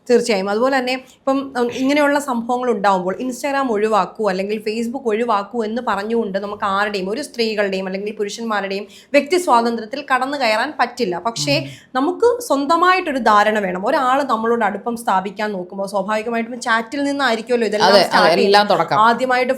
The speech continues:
Speaker 1: ഫോളോ ചെയ്യുന്നു, ഫോളോ ചെയ്തതിന് ശേഷം അല്ലെങ്കിൽ ഒരു ഫോളോ റിക്വസ്റ്റ്, പ്രൈവറ്റ് അക്കൗണ്ട് ആണെങ്കിലും ഫോളോ
Speaker 2: അതെ.
Speaker 1: റിക്വസ്റ്റ് കൊടുക്കുന്നു, അക്സെപ്റ്റ് ചെയ്യുന്നു, അതിനുശേഷം ചാറ്റ് ചെയ്ത് തുടങ്ങുന്നു. ആ സ്-, ആ തുടക്കത്തിലുള്ള ചാറ്റിൽ ഒരു സൗഹൃദം അല്ലെങ്കിൽ ഒരു അപരിചിതൻ എന്നുള്ളത് മാത്രമാണ്. അതിനുശേഷം ചാറ്റ് ചെയ്ത് വീട്ടിലെ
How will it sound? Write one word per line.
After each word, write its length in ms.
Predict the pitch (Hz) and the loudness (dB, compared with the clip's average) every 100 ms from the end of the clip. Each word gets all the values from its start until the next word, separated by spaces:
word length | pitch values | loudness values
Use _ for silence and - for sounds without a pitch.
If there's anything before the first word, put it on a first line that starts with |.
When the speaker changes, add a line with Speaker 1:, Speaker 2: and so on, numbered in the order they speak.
| 247 | 2
Speaker 1:
ഫോളോ 260 | 208 226 | 4 6
ചെയ്യുന്നു, 420 | 233 226 180 180 180 - _ | 4 2 -4 -8 -12 -20 _
ഫോളോ 220 | 240 240 262 254 | 4 6 4 2
ചെയ്തതിന് 300 | 214 226 233 233 | 0 0 0 -2
ശേഷം 360 | 190 214 220 269 - - | -4 -6 -8 -10 -8 0
അല്ലെങ്കിൽ 280 | 269 320 311 | 2 2 0
ഒരു 40 | |
ഫോളോ 260 | 320 277 285 277 | 2 6 8 6
റിക്വസ്റ്റ്, 280 | 262 233 240 | 4 2 2
പ്രൈവറ്റ് 260 | 226 226 233 | 2 2 -2
അക്കൗണ്ട് 240 | 240 262 254 | -2 0 2
ആണെങ്കിലും 340 | 240 247 302 269 | 2 0 -2 0
ഫോളോ 140 | 214 | 2
Speaker 2:
അതെ. 80 | 226 156 | 4 2
Speaker 1:
റിക്വസ്റ്റ് 260 | 247 254 | 0 0
കൊടുക്കുന്നു, 320 | 240 214 233 226 | 0 0 -2 -4
അക്സെപ്റ്റ് 300 | 208 233 240 - | -4 -8 -8 -6
ചെയ്യുന്നു, 200 | 233 226 | -4 -4
അതിനുശേഷം 540 | 220 247 254 233 262 | -4 -6 -8 -10 -10
ചാറ്റ് 340 | 240 202 202 254 | -4 -2 -2 -4
ചെയ്ത് 180 | 240 226 | -6 -4
തുടങ്ങുന്നു. 380 | 214 202 202 214 214 - - | -4 -4 -4 -8 -10 -18 -6
ആ 220 | 208 240 247 | 0 0 0
സ്-, 160 | 240 214 | -4 -2
ആ 160 | 208 214 214 | 0 0 0
തുടക്കത്തിലുള്ള 560 | 240 254 320 311 285 | 0 0 0 4 4
ചാറ്റിൽ 380 | 294 262 240 254 | 4 2 2 0
ഒരു 100 | 247 | -2
സൗഹൃദം 500 | 254 226 220 247 254 - | 2 0 0 -2 -4 -2
അല്ലെങ്കിൽ 320 | 226 233 233 226 | -4 -4 -4 -2
ഒരു 180 | 226 240 220 | 2 4 4
അപരിചിതൻ 420 | 220 226 233 254 | 0 -2 -2 -2
എന്നുള്ളത് 420 | 226 233 226 220 | -2 0 0 0
മാത്രമാണ്. 600 | 226 196 190 247 220 208 202 | 0 0 -2 -4 -4 -2 -4
അതിനുശേഷം 520 | 214 233 226 247 247 | -6 -8 -8 -10 -6
ചാറ്റ് 280 | 214 - 240 | -4 -4 -4
ചെയ്ത് 220 | 233 226 208 | -4 -4 -6
വീട്ടിലെ 260 | 202 220 | -10 -6